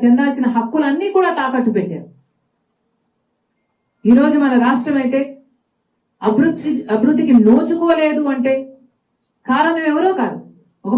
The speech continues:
పక్క పాలకపక్షం, ఒక పక్క ప్రతిపక్షం. అసలు ఊసే లేకుండా చేశారు, ప్రత్యేక హోదా అన్న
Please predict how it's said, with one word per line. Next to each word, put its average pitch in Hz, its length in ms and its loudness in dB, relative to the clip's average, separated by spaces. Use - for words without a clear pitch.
పక్క 240 160 0
పాలకపక్షం, 294 720 -2
ఒక 240 220 -2
పక్క 254 200 -4
ప్రతిపక్షం. 196 560 -2
అసలు 294 280 0
ఊసే 311 420 4
లేకుండా 339 420 0
చేశారు, 247 460 -4
ప్రత్యేక 311 600 -2
హోదా 269 360 2
అన్న 294 240 -4